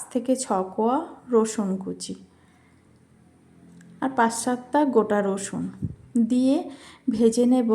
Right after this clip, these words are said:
রসুনটা একদম লালচে হয়ে আসবে, তখন দিয়ে দেব পরিমাণ মতো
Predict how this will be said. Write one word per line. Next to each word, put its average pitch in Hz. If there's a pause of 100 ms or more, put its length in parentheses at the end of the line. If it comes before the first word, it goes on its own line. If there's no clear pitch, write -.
(140)
রসুনটা 254 (200)
একদম 208 (200)
লালচে 196 (100)
হয়ে 247 (140)
আসবে, 262 (2750)
তখন 220 (120)
দিয়ে 226
দেব 240 (200)
পরিমাণ 247 (140)
মতো 220